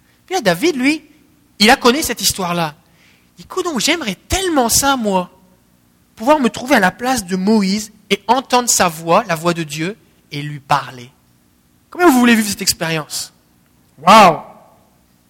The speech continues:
Ensuite de ça, David lit dans le Lévitique, et par exemple dans le Lévitique neuf six,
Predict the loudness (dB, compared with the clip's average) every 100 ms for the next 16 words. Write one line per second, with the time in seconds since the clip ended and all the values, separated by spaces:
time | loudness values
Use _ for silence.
0 | _ _ _ _ _ _ _ _ _ _
1 | _ _ _ -20 _ _ -6 -6 -4 -4
2 | -2 0 0 -4 _ _ _ _ _ _
3 | _ _ _ _ _ _ _ _ _ -4
4 | 0 0 2 0 2 0 0 -4 -6 -6
5 | -6 -6 -4 -2 -2 -6 -4 -4 -4 -6
6 | -12 -8 -6 0 0 0 -4 -8 -10